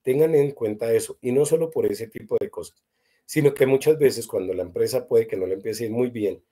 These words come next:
lo primero que hacen es hacer un recorte de personal. Y no es por meterle terror a la gente, no es simplemente por decirle, "No, es que algo va a pasar", no, sencillamente es que pueden tener su plan B,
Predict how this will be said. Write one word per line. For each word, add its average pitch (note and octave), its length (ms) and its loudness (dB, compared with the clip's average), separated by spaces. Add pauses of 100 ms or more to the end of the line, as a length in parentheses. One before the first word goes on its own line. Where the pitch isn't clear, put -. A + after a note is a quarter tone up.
(220)
lo C#3 220 6
primero C3 420 2
que C3 120 -2
hacen A#2+ 340 0
es B2 160 -4
hacer C3+ 360 -4
un G#2 160 -4
recorte G2 440 -8
de F#2 100 -4
personal. D#2 560 -14 (680)
Y D3 140 0
no E3 320 8
es D#3+ 160 2
por C#3 160 -2
meterle A2 380 -2
terror G2 340 -2
a A2+ 80 0
la G#2 100 -2
gente, B2+ 380 -4
no G2+ 100 -4
es G2 120 -6
simplemente G2+ 520 -10
por - 200 -16
decirle, F#2+ 420 -12
"No, G#2+ 140 -2
es A2 100 -4
que A2 260 -8 (240)
algo B2+ 300 8
va B2+ 60 12
a B2+ 80 2
pasar", A#2+ 440 2
no, B2 220 0
sencillamente A2+ 720 -4
es - 60 -12
que A2+ 140 -8
pueden A2+ 380 -6
tener G#2 380 -2 (240)
su - 260 -8
plan G2+ 260 -4
B, G#2 280 -2